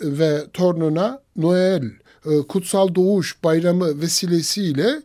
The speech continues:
hediye almak üzere dışarı çıkar. Kim bilir kimin yere attığı muz kabuğuna basarak kayar.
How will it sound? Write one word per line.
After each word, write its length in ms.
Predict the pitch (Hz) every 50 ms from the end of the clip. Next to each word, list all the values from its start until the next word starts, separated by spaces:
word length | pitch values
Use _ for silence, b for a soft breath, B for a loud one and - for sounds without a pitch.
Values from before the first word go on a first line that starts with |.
| B B B B
hediye 460 | - 208 208 180 214 220 220 226 -
almak 500 | - 202 202 202 208 214 220 202 - 190
üzere 420 | 156 135 165 180 220 285 311 269
dışarı 360 | 208 175 - 196 185 180 175
çıkar. 460 | 175 - - - - 123 113 113 - _ _ b b b b b b b b b b b b b b b b b b b b b b _
Kim 340 | - - - 214 226 185 160
bilir 300 | 165 165 180 185 170 175
kimin 500 | - - 170 160 156 156 175 180 - - _
yere 260 | 160 151 160 165 170
attığı 540 | 165 156 143 135 - _ - 156 165 165 151
muz 200 | 147 160 151 -
kabuğuna 540 | - - 147 135 143 147 147 147 147 135 139
basarak 520 | 143 135 - - 151 139 139 - - _
kayar. 540 | - - 147 135 131 123 113 - - - -